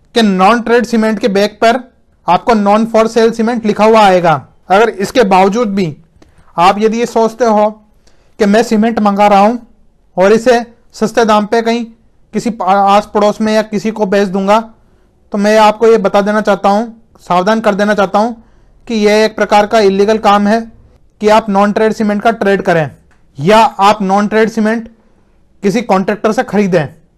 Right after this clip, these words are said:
कई लोग आपको ये तो बता देंगे कि नॉन ट्रेड cement हमें खरीदना चाहिए, लेकिन उसके बारे में नहीं बताएंगे कि हमें क्या-क्या सावधानियां रखनी चाहिए।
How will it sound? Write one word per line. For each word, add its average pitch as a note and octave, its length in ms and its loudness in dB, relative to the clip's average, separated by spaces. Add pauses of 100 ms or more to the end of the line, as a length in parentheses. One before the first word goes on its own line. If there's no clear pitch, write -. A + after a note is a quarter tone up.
(280)
कई G3+ 160 2
लोग A3+ 240 2
आपको G#3+ 240 0
ये G#3 140 0
तो G#3 120 -2
बता G#3+ 220 0
देंगे G#3+ 340 0
कि - 680 -8
नॉन G#3 240 2
ट्रेड A3 200 2
cement A3+ 320 -2
हमें A3+ 160 -2
खरीदना G#3 340 0
चाहिए, A3 440 0 (240)
लेकिन A3 400 -4 (160)
उसके F#3+ 240 -2
बारे G#3+ 200 2
में A3+ 140 0
नहीं A3 120 0
बताएंगे G#3 460 0
कि - 520 -8
हमें G#3+ 260 2
क्या-क्या A3 340 0
सावधानियां G#3 460 0
रखनी G3 220 -2
चाहिए। E3 300 -2